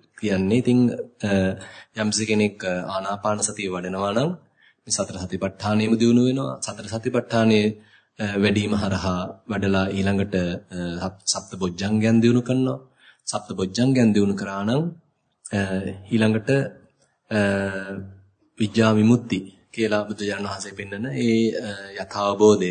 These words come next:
යථාභූත ඥාන දර්ශනය පහළ වෙනවා කියන එක ඉතින් බොහොම පැහැදිලිව, අ, පෙන්නලා දීලා තියෙනවා. ඉතින්, අ, මේ ගැන ඉතින් ආයි සැක හිතන්න දෙයක් නැහැ. මොකද, ම්, බුදුරජාණන් වහන්සේ දේශනා කරන්නේත් ඒ අවස්ථාවේදී බොහොම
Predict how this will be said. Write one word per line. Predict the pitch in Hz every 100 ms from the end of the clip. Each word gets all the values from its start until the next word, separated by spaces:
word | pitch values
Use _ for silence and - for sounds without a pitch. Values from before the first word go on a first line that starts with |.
| 87
යථාභූත | 95 104 104 104 104
ඥාන | 104 98 98
දර්ශනය | 95 95 - 107 87 - _ _ _ _ -
පහළ | 110 107
වෙනවා | 107 107 107
කියන | 104 107
එක | 113 -
ඉතින් | 139
බොහොම | 104 113 135
පැහැදිලිව, | - 98 113 113 123
අ, | 147 139 120 113 110 110 113 - _ _ - - 131
පෙන්නලා | - 107 98 95
දීලා | 127 131
තියෙනවා. | 101 90 - - _ _ - - _ _ -
ඉතින්, | 113 113 107
අ, | 98 92 92 92 95
මේ | - 117
ගැන | 123 127
ඉතින් | 131 135
ආයි | 120 117 117
සැක | - 110 123
හිතන්න | 120 120 123
දෙයක් | 117 104 95
නැහැ. | 110 95 90 147 - _ _ _ _ -
මොකද, | 113 120 139 123 113 - 98
ම්, | 101 101 98
බුදුරජාණන් | 98 101 117 113 117
වහන්සේ | 113 113 98
දේශනා | 95 107 113
කරන්නේත් | 113 117 120 123 123 123
ඒ | 117
අවස්ථාවේදී | 113 117 117 120 117 120 139
බොහොම | 135 107 117